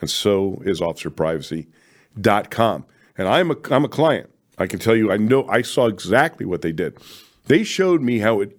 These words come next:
easy it was to find me, find my home, find my home on the internet.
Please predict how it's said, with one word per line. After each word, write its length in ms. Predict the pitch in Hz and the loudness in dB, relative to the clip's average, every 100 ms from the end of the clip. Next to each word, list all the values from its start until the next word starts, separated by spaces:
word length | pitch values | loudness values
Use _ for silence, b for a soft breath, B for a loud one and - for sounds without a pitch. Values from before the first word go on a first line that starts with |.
| - | -2
easy 440 | 165 190 196 185 | 0 2 0 0
it 100 | 151 | 2
was 240 | 131 120 | 2 0
to 100 | 101 | 0
find 480 | 104 - 170 208 185 | -8 -2 2 2 2
me, 200 | 101 64 b b b | 0 -4 b b b
find 280 | 131 156 | -2 0
my 140 | 156 143 | 2 0
home, 500 | 123 190 240 147 85 _ _ _ _ _ _ _ _ _ _ _ _ _ _ _ _ - | 2 2 2 -2 -6 _ _ _ _ _ _ _ _ _ _ _ _ _ _ _ _ -2
find 240 | 143 233 | 0 2
my 120 | 220 | 2
home 360 | 180 247 233 95 _ _ _ _ _ _ _ - | 2 2 2 -4 _ _ _ _ _ _ _ -4
on 220 | 127 139 | 0 2
the 140 | 165 | 4
internet. 360 | 208 247 98 - | 2 2 -2 -4